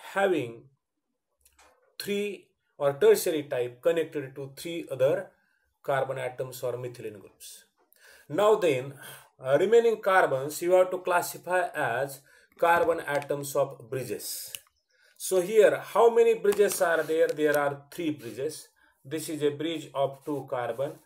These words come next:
this is a bridge of one carbon, and this is again a bridge of two carbon atom.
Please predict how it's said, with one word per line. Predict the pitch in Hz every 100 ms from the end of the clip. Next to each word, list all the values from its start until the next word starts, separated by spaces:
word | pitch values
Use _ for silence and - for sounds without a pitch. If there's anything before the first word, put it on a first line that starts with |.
| _ _
this | 131 139 135
is | 147
a | 139
bridge | 135 151 156 147 -
of | 127 127
one | 127 143 135
carbon, | 135 120 123 151
and | 151 139
this | 151 151
is | 147 -
again | 143 160 165
a | 147
bridge | 135 143 139
of | 120 135 135
two | - 123
carbon | 110 98 92
atom. | 92 82 -